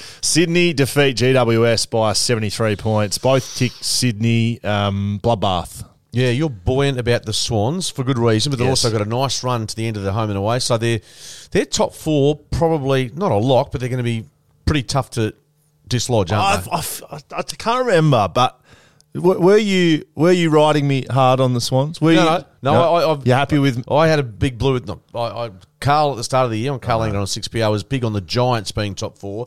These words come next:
Speaker 2: and I
Speaker 1: <laughs>
Speaker 2: said,
Speaker 1: Oh, yes, unreal.
Speaker 2: and
Speaker 1: Thank you,
Speaker 2: I
Speaker 1: Carl.
Speaker 2: said Sydney were more a top four team for me. Now I've had my doubts this year. Don't worry about that. I've seen Sydney.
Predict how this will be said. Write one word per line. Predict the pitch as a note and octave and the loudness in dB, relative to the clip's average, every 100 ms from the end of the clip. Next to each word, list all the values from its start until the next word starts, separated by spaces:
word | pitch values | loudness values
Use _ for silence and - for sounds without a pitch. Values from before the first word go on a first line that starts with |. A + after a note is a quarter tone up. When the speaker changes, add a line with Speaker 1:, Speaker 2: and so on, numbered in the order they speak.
| - - - | -6 -6 -4
Speaker 2:
and | A#2+ | 0
I | F#3 | 2
Speaker 1:
<laughs> | |
Speaker 2:
said, | - | 2
Speaker 1:
Oh, | F#3 | 0
yes, | E3+ D3+ C#3+ C#3 B2 - - | 0 2 0 0 -2 -4 -2
unreal. | C#3 C3+ A#2+ B2 B2 | -4 -4 -6 -4 -2
Speaker 2:
and | C3 C3+ C3+ | 0 2 0
Speaker 1:
Thank | C3+ B2 | -2 2
you, | |
Speaker 2:
I | C3 | 2
Speaker 1:
Carl. | C#3 B2 B2 | 2 2 0
Speaker 2:
said | - | 0
Sydney | D3+ C#3+ B2 A#2+ - - | -2 -2 -2 -4 -6 -10
were | A#2+ A#2+ A2+ | -4 -2 -2
more | A#2+ B2+ C3 B2 - | -4 0 2 0 -2
a | A#2 | -8
top | - C3+ - | -4 -6 -4
four | C3 G#2+ | -8 -6
team | - A2+ G2+ | -6 -6 -8
for | A2 | -6
me. | B2 | -4
Now | E3+ | -2
I've | E3+ | 0
had | C#4 | 0
my | A3 | 0
doubts | C3+ F#3+ - | -2 -2 -2
this | - | -4
year. | G#2 | -2
Don't | C#3 | -2
worry | C#3 G2+ | 0 -2
about | A2+ | 0
that. | A#2 | 0
I've | A#2 C3 | -2 -4
seen | F#3 F3 | -8 -6
Sydney. | D#3+ C#3+ | -6 -6